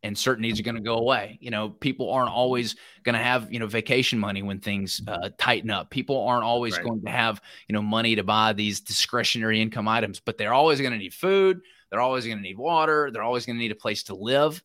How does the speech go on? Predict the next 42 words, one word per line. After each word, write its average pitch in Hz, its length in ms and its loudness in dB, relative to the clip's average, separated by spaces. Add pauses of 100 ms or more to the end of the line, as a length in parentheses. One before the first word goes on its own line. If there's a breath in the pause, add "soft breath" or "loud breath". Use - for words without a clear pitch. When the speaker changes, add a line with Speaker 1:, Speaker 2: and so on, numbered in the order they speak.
Speaker 1:
So 120 500 0
we 123 120 -2
wanted 147 280 2
to 131 60 -12
be 151 100 -4
in 147 100 -4
that. 120 220 -4
Now, 113 160 -4
luckily, 120 360 -2
the 107 80 -4
place 107 320 -6
to 101 100 -12
live 98 260 -4
was 101 380 -4
something 101 460 -6
that 101 160 -10
we 101 100 -8
were 104 140 -4
already 95 240 0
Speaker 2:
Mm-hmm. 104 80 -2 (200)
Speaker 1:
doing. 151 120 -10 (420 loud breath)
And 120 160 0
we 135 100 2
said, 127 400 4 (220)
"What 127 460 6
is 147 180 2
an 123 80 2
area 117 420 4
that's 98 220 -6
gonna 113 180 2
do 101 160 -2
well 104 400 2
no 104 80 -4
matter 95 280 -6
what?" 95 360 -4 (120)
And 98 280 -10
the - 160 -14
answer 127 360 -2
to 104 80 -8
that 101 280 -2
was, 104 220 -6 (400 loud breath)
one, 120 480 0